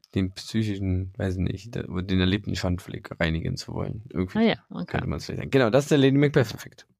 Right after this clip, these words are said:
Speaker 2: Interessant.
Speaker 1: Ja.
Speaker 2: Okay.
Speaker 1: Der Übertrag vom Psychischen ins Physische, könnte man
Speaker 2: Ah ja.
Speaker 1: vielleicht sagen.
Speaker 2: Okay,
Speaker 1: Ja.
Speaker 2: sehr gut.
Speaker 1: Genau.
Speaker 2: Cool. Ja, vielen
Speaker 1: Ja.
Speaker 2: Dank dafür. Nein, wieder was gelernt, hab ich nicht gewusst.
Speaker 1: Endlich,
Speaker 2: Ha.
Speaker 1: äh, kann ich mal, gut, scheinbar ist so Lit-, Liter-, äh, Fragen, Funfacts zur Literatur.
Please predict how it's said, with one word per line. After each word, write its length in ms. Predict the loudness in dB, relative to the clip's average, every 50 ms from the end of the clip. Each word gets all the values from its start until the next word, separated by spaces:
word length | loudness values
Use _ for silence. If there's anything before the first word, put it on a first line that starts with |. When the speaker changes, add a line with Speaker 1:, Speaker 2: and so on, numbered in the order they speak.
| _ _ _ -4
Speaker 2:
Interessant. 760 | -4 -2 -2 0 0 0 0 0 0 0 -2 -4 -6 -8 -12 _ _ _ _ _ _ 0
Speaker 1:
Ja. 160 | 4 4 6 6
Speaker 2:
Okay. 400 | 4 4 4 4 4 4 4 2 -2 _ _ _ _ -20 -20 -18 -18 -18 -18 -8 -2
Speaker 1:
Der 100 | 2 4
Übertrag 460 | 6 6 6 6 4 4 2 0 2
vom 160 | 2 0 0 0
Psychischen 400 | 0 0 2 2 2 2 2 2
ins 280 | 2 0 -2 -6 -8 -8
Physische, 500 | -6 -6 -6 -4 -4 -4 -4 -6 -8 -12 -18 -20 _ _ _ _
könnte 180 | -10 -10 -6 -4 0
man 80 | 2 4
Speaker 2:
Ah 60 | 4
ja. 80 | 4
Speaker 1:
vielleicht 200 | 2 0 -6 -20 -20
sagen. 120 | -20 -20 _ _ _ -20 -20 _ _ _ -6 -2 -2
Speaker 2:
Okay, 240 | 2 4 4 4
Speaker 1:
Ja. 80 | 4 2 -2 _ _ _ -20
Speaker 2:
sehr 220 | -6 -2 0 2 2
gut. 180 | 0 -2 0 4
Speaker 1:
Genau. 200 | 4 4 6 8
Speaker 2:
Cool. 200 | 6 6 6 4 0 _ _ -14 -14 -12 -12 -12 -12 -14 -4 _
Ja, 80 | 4 6
vielen 120 | 6 6
Speaker 1:
Ja. 60 | 6 6
Speaker 2:
Dank 220 | 4 2 2 4 4
dafür. 400 | 4 4 4 4 4 2 4 2
Nein, 260 | 2 2 2 2 0 0 0
wieder 220 | 2 4 4 4
was 180 | 4 2 0 0
gelernt, 460 | 2 4 4 4 2 0 -2 -6 -6
hab 160 | -4 -4 -4
ich 100 | -4 -4
nicht 180 | -4 -4 -4 -4
gewusst. 540 | -4 -2 -2 -4 -6 -6 -12 -16 -16 _ 0
Speaker 1:
Endlich, 300 | 2 2 4 4 2 0
Speaker 2:
Ha. 160 | 0 0 0
Speaker 1:
äh, 140 | 0 2 2
kann 160 | 4 4 2
ich 80 | 4 4
mal, 200 | 4 4 2 2
gut, 220 | 2 2 0 2
scheinbar 300 | 4 4 4 6 6 4
ist 120 | 4 4
so 120 | 4 4 6
Lit-, 200 | 6 4 2 0 -2
Liter-, 440 | 0 2 2 4 2 0 -2 -2
äh, 280 | -4 -4 -2 -2 -4 -6
Fragen, 400 | -6 -6 -2 0 2 2 2 2
Funfacts 380 | 2 0 0 0 -2 -4 -4 -2
zur 100 | 0 0
Literatur. 640 | 2 2 2 0 -2 -2 -4 -4 -2 -4 -4 -4 -6